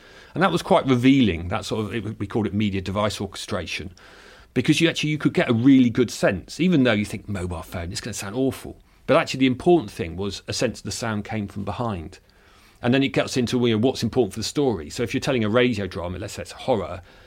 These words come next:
someone creeping up from behind is gonna give you a sense of, "Oh, what's going on?" It doesn't really matter if it's not quite right, as long as you, you believe that it is someone creeping up. And you get back into that sort of issue of how do you, what do people believe or not believe is plausible and everything.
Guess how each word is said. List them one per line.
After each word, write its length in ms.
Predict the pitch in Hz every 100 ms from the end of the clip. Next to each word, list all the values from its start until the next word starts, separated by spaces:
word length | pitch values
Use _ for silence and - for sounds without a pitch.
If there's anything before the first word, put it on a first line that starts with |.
| -
someone 240 | - 143
creeping 340 | - 156 151 120
up 160 | -
from 140 | - 101
behind 640 | 104 131 107 90 90 - - - - -
is 160 | 123 -
gonna 320 | - 113 110
give 220 | - 117
you 140 | 104 101
a 40 |
sense 300 | - 117 -
of, 60 | 180
"Oh, 280 | 131 117
what's 140 | 107 -
going 240 | 127 117
on?" 240 | 117 90 95 - - -
It 60 |
doesn't 180 | 214 208
really 160 | 147 143
matter 240 | 151 139
if 40 | 120
it's 120 | -
not 380 | 123 123 127 -
quite 360 | - 127 113 104
right, 460 | 123 101 80 -
as 120 | 117
long 180 | 120 131
as 140 | 113 120
you, 180 | 117 104
you 160 | 117 117
believe 880 | - 113 113 131 127 110 87 - - _ _
that 120 | 95 82
it 60 | -
is 160 | 87
someone 280 | - 85 90
creeping 400 | - 90 90 90
up. 240 | - - - _ _ -
And 60 |
you 20 |
get 160 | 92 92
back 240 | 85 -
into 160 | 92 98
that 120 | 85
sort 200 | - 85
of 80 | 80
issue 260 | 87 92 90
of 80 |
how 280 | - 107 104
do 120 | 95
you, 120 | 95 95 -
what 200 | 110 -
do 100 | 90
people 240 | - 98
believe 400 | 90 98 98 92
or 80 | 90
not 220 | 92 92
believe 340 | - 90 92 90
is 100 | 87
plausible 480 | 101 101 92 - -
and 140 | 87
everything. 300 | 87 - -